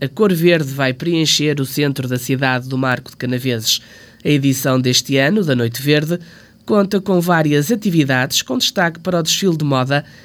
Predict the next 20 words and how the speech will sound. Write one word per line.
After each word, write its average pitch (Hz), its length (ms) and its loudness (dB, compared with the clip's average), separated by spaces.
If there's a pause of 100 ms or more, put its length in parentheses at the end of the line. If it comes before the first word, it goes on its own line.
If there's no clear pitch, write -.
(180)
e 165 120 -2
para 156 240 2
a 139 40 -2
caminhada 165 680 -2
verde. 120 500 -4 (380)
Haverá 147 320 0
também 139 420 0
animação 127 460 0
de 120 80 -6
rua, 208 400 2
mostra 180 480 0
de 160 120 2
artesanato, 135 800 0 (320)
produtos 170 460 -4
locais, 139 600 -2
mostra 170 480 -2
de 156 80 -6
vinhos 151 340 -4
do 127 100 -4
Marco, 131 420 -2